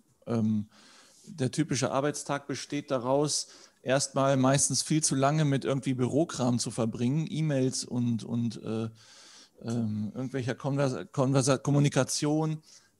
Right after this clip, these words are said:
ähm, natürlich auch Bürokram, Papierkram, äh, ähm, Steuern und so ein Krempel. Das ist natürlich alles ein riesen Overhead, bis man mal seine eigene Arbeit machen kann.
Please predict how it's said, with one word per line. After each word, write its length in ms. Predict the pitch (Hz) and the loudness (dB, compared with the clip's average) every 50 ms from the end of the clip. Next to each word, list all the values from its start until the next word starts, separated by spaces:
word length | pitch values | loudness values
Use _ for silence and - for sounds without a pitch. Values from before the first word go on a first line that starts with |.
| _ - | _ -2
ähm, 240 | 131 139 135 131 | 0 2 2 2
natürlich 300 | 131 127 123 - 160 147 | 2 2 2 2 2 2
auch 80 | 135 131 | 2 2
Bürokram, 760 | - 143 123 120 139 160 170 - - - 143 143 147 143 139 | 2 2 2 4 4 4 4 2 -2 0 2 2 2 2 2
Papierkram, 880 | - 131 - - - 170 175 170 - - 143 135 135 139 139 139 139 | 0 -2 -2 0 2 2 2 2 2 0 0 2 4 4 4 2 2
äh, 500 | - - 131 131 127 123 90 73 131 131 123 | 0 0 0 0 0 0 -2 -2 -2 -2 -2
ähm, 360 | - 135 131 123 120 123 117 - _ _ _ _ _ _ _ _ _ _ - - - | -4 -4 -6 -6 -6 -8 -10 -14 _ _ _ _ _ _ _ _ _ _ -14 -10 -6
Steuern 580 | - - - - 123 135 147 160 156 151 156 - | -4 -2 2 4 4 6 6 6 4 4 2 2
und 160 | - 151 - | 0 0 0
so 60 | 156 | 0
ein 80 | 143 127 | 0 0
Krempel. 340 | - - 139 151 147 143 | 0 2 2 4 4 4
Das 160 | 131 135 123 - | 4 4 4 4
ist 160 | 170 - - | 2 2 0
natürlich 380 | 143 - - 160 160 - - | 0 0 0 0 0 0 0
alles 260 | - 156 170 160 - 240 | 0 2 2 2 2 0
ein 60 | 254 | -2
riesen 320 | 131 165 175 147 151 147 | -2 -2 -2 -2 -2 0
Overhead, 460 | 107 160 190 165 131 120 113 127 131 | 2 2 4 4 4 4 4 2 2
bis 120 | - 151 - | 0 -2 0
man 140 | 147 131 131 | 2 2 4
mal 160 | 131 127 120 | 4 2 2
seine 260 | 117 131 131 123 98 | 2 2 0 2 0
eigene 240 | 101 139 151 143 123 | 0 0 0 0 0
Arbeit 320 | 110 135 139 135 120 - | 0 0 0 -2 -2 0
machen 220 | 120 110 104 107 104 | -2 -2 -2 -2 -4
kann. 320 | - 117 110 131 160 156 | -2 -2 -2 -2 -2 -4